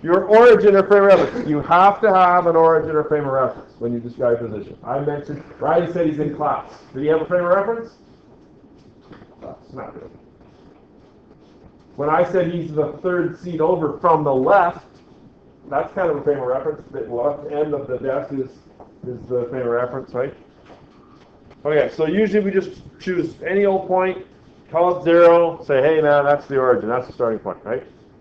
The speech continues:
What does the word arbitrary mean? Just means there's no rule, it's just, that's the starting point there, right?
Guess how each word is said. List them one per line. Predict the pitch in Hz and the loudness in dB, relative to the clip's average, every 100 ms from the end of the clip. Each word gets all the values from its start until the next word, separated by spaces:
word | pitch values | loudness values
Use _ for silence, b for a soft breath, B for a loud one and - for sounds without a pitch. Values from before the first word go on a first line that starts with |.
| - | -6
What | 165 | 0
does | 175 | 0
the | 170 | 2
word | 175 170 | 2 2
arbitrary | 160 170 160 156 139 127 | 4 4 4 2 2 2
mean? | 120 92 82 - _ _ - - - - - - _ _ - - _ _ - _ - _ _ - - _ _ _ | -2 -6 -12 -20 _ _ -18 -16 -16 -20 -20 -20 _ _ -20 -20 _ _ -20 _ -20 _ _ -20 -20 _ _ _
Just | 202 - | -8 -2
means | 185 190 165 | 4 4 4
there's | 190 190 | 4 6
no | 202 170 | 6 6
rule, | 143 156 165 165 165 - | 8 8 8 8 4 -12
it's | - | -14
just, | - 139 - _ - _ _ _ _ | -8 -8 -10 _ -20 _ _ _ _
that's | 147 143 139 | 4 4 2
the | |
starting | 131 135 123 | -2 -2 -2
point | - 110 101 | -4 -6 -6
there, | 113 101 | -4 -4
right? | 123 | -4